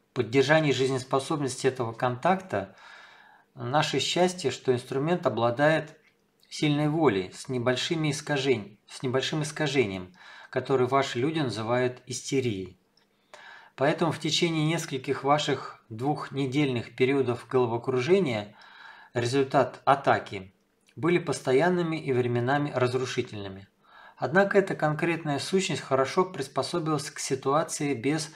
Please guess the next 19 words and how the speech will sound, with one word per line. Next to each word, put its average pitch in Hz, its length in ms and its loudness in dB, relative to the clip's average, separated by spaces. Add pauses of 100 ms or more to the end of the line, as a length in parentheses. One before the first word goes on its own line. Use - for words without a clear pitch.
(460)
чрезмерного 151 720 2
искажения 131 560 -2
в - 40 -8
сторону 117 400 -4
страха. 101 600 -4 (640)
Следовательно, 131 840 0
психическая - 580 -4
атака 175 360 0
не 160 200 2
увенчалась 123 560 0
успехом, 165 600 -2 (300)
но 165 220 4
оказывает 175 560 4
некоторое 147 540 -2
истощающее 131 760 0
влияние 107 480 -2
на 104 260 -2
инструмент. 104 640 -8 (1120)
<clears throat> - 680 6